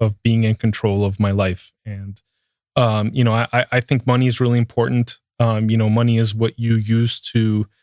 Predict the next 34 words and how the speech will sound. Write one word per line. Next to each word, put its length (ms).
get 140
other 180
people 320
to 80
do 120
stuff 300
for 180
you 180
when 180
you 80
can't 280
do 120
it 40
yourself. 640
Um, 640
and 400
it's 280
what 360
opens 360
the 80
door 340
to 300
other 240
possibilities, 960
let 200
you 140
live 180
your 120
life 340
on 140
your 120
own 140
terms. 480
And 460